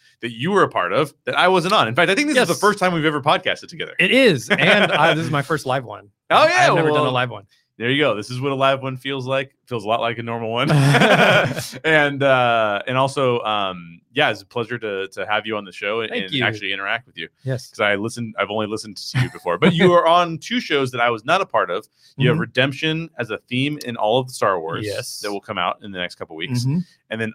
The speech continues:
Speaker 1: also, uh, you were on a podcast about, uh, the religion of Star Wars and the
Speaker 2: Yes.
Speaker 1: influences of Buddhism and Christianity specifically.
Speaker 2: Yes.
Speaker 1: Um, mostly because George Lucas seemed to be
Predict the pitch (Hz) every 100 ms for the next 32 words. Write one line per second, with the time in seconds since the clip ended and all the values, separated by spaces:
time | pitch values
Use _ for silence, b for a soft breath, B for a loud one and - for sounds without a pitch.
0 | - 123 131 147 131 123 120 117 - 104
1 | 98 98 98 104 104 - 104 101 - 104
2 | 101 101 107 98 98 - 95 92 82 104
3 | 110 120 127 - - - _ _ _ _
4 | 113 113 110 - 120 127 127 202 185 170
5 | 127 104 - 101 98 98 107 117 117 110
6 | 131 160 165 165 165 156 147 131 117 -
7 | 131 139 135 127 123 123 107 107 - 117
8 | - 104 101 98 92 92 87 85 _ _
9 | _ _ - - 127 135 110 80 87 113
10 | _ - 113 - 107 104 98 92 92 110
11 | 139 180 185 170 156 156 143 123 - -
12 | 127 127 123 120 120 113 - 113 113 110
13 | 101 107 104 101 92